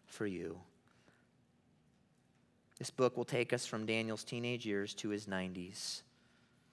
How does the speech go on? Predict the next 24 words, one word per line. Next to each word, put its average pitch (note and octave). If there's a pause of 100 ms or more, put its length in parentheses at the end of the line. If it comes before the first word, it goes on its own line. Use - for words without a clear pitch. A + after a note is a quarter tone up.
(560)
And B2
it's A#2+
written E3+
for B2+
one B2
main A2+
reason G2+
in F#2+
Scripture. - (960)
It's B2
in A#2+
Romans A#2
fifteen B2
four. F#2+ (500)
"Whatever A#2
has C#3
been C#3
written G2 (880)
has G#2+
been G2+
written G#2+
for G2+
our G#2+
encouragement F#2